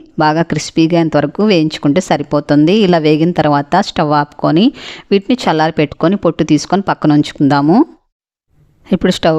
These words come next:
పైన మరొక కడాయి పెట్టుకొని వేడి చేసుకోవాలండి. వేడెక్కిన తర్వాత ఇందులో కారం తగినన్ని పచ్చిమిరపకాయలు వేసుకోవాలి. అలాగే ఒక పది వెల్లుల్లిని పొట్టు తీసుకొని వేసుకోవాలండి.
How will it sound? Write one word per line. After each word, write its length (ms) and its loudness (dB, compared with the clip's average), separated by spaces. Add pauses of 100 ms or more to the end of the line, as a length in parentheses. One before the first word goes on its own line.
పైన 240 0
మరొక 280 0
కడాయి 300 -2
పెట్టుకొని 360 0
వేడి 240 -2
చేసుకోవాలండి. 640 0
వేడెక్కిన 460 2
తర్వాత 320 0
ఇందులో 160 4 (100)
కారం 340 0
తగినన్ని 440 0
పచ్చిమిరపకాయలు 600 -2
వేసుకోవాలి. 600 0 (220)
అలాగే 240 0
ఒక 200 -8
పది 200 0 (100)
వెల్లుల్లిని 480 4
పొట్టు 260 -2
తీసుకొని 380 -2
వేసుకోవాలండి. 720 0